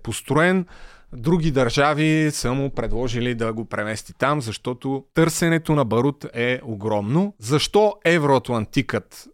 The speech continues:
Пеевски е преустановил това според, а, различни медийни публикации, може само да гадаем.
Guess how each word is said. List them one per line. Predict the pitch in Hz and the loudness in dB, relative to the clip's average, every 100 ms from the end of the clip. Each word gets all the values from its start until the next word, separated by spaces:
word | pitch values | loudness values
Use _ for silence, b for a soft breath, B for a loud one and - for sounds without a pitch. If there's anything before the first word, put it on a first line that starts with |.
| - | 0
Пеевски | 120 110 - - - 175 - | 2 2 -2 -6 -2 -2 0
е | 135 | -2
преустановил | 123 - 131 113 - 110 101 98 110 | -2 -2 -2 -2 -4 -8 -6 -4 -6
това | - 98 98 90 - | -6 -4 -2 -2 -6
според, | - - 98 87 - - | -14 -8 -6 -6 -8 -14
а, | 90 85 - 107 | -14 -12 -12 -6
различни | 110 107 104 110 | -6 -4 -6 -6
медийни | 98 98 95 90 | -6 -4 -6 -8
публикации, | - 92 104 202 208 - 190 | -10 -8 -4 -2 -2 0 0
може | 180 123 101 | 2 0 -4
само | 95 113 98 | -4 -4 -4
да | 85 | -6
гадаем. | 82 90 101 175 185 185 | -8 -6 -2 2 2 0